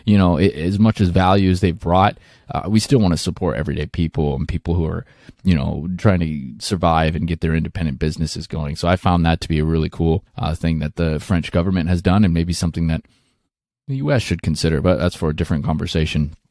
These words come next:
as well. unesco has designated the world's first biosphere, dubbed the Amazon of Europe,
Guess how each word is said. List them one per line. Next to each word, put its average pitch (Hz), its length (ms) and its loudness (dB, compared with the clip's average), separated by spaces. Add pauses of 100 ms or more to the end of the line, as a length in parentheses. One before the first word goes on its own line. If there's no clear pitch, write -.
(540)
as 104 120 2
well. 95 140 2
unesco 110 360 6
has 104 100 6
designated 104 440 6
the 98 80 4
world's 101 260 4
first 120 420 0
biosphere, 104 720 4
dubbed 95 280 2
the 98 200 0
Amazon 131 600 2
of 98 180 2
Europe, 92 580 4